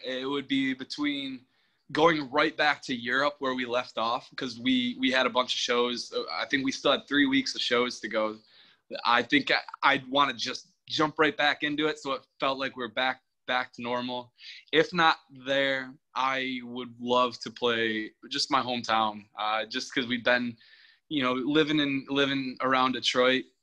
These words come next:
um, then coming home and being stuck around there, and you get to see the people firsthand, everyone around you. I would love to play a show in Detroit, seeing all those faces that were all, like,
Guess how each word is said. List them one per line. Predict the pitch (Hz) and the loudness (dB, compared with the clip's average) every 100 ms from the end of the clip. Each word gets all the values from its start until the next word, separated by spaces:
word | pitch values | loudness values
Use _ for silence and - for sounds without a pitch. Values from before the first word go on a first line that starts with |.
| - | -4
um, | 117 113 110 110 | 0 0 -2 -4
then | 123 127 | -4 -2
coming | - 131 117 | -2 -2 -2
home | 120 123 120 117 | 0 0 -2 -8
and | 113 | -8
being | 113 117 | -4 -4
stuck | 110 - 127 117 - | -4 0 2 2 0
around | 117 123 120 117 | 2 4 4 0
there, | 113 113 113 113 113 | -4 -2 -2 -2 -2
and | 113 110 - | -4 -4 -6
you | 120 | -2
get | 123 123 | -2 -2
to | 127 | -6
see | - 127 | -2 -2
the | 117 | -2
people | - 127 127 123 | 0 0 0 -4
firsthand, | - 123 - 117 117 113 | 0 0 2 0 2 2
everyone | 113 117 120 113 | 0 0 0 0
around | 110 113 117 110 | 2 2 0 -4
you. | 107 107 107 _ - - | -8 -8 -12 _ -20 -4
I | 117 120 | 0 2
would | 117 113 | 0 -6
love | 113 123 123 107 - | 0 2 2 -2 -6
to | 117 110 104 104 - _ _ _ _ _ _ _ - | -4 -4 -8 -12 -20 _ _ _ _ _ _ _ -6
play | 147 135 | 2 4
a | 117 | 4
show | - 120 113 110 104 _ _ _ _ | 2 2 2 2 -4 _ _ _ _
in | 131 135 | 0 0
Detroit, | 123 - 127 113 110 _ _ - | -2 0 2 2 -2 _ _ -16
seeing | - 139 139 | -2 2 4
all | 135 | 4
those | 135 135 | 4 -2
faces | - 131 123 - | -2 -4 -4 -8
that | 120 120 117 | -2 0 0
were | 113 | 0
all, | 117 117 | 0 0
like, | 113 113 110 | -2 -2 -4